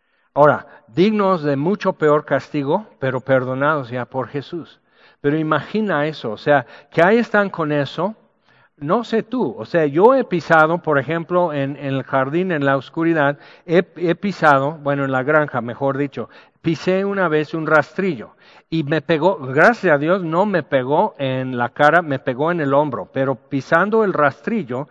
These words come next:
de jardín, así se levantó el palo y ¡zas! Y pues en la oscuridad, pues sí, te da un calambre y, y susto y demás, pero piensa, les agarran,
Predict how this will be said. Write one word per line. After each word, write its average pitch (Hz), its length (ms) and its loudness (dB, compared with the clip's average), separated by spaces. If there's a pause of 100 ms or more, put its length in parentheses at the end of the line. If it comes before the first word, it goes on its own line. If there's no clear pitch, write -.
(320)
de 139 180 -2
jardín, 165 540 0 (220)
así 147 280 -2
se 170 180 -2
levantó 147 480 2
el 180 100 0
palo 170 340 0
y 135 60 -4
¡zas! 175 480 -2 (220)
Y 165 80 -2
pues 143 280 -4
en 139 160 -2
la 143 100 0
oscuridad, 147 540 0
pues 143 160 -6
sí, 156 180 -10 (220)
te 123 140 -6
da 131 200 -2
un 143 180 -6
calambre 127 680 -4
y, 113 240 -6 (460)
y 117 140 -6
susto 143 460 -4
y 131 60 -2
demás, 127 400 -4
pero 135 280 -4
piensa, 156 640 -8 (600)
les 139 300 0
agarran, 185 720 2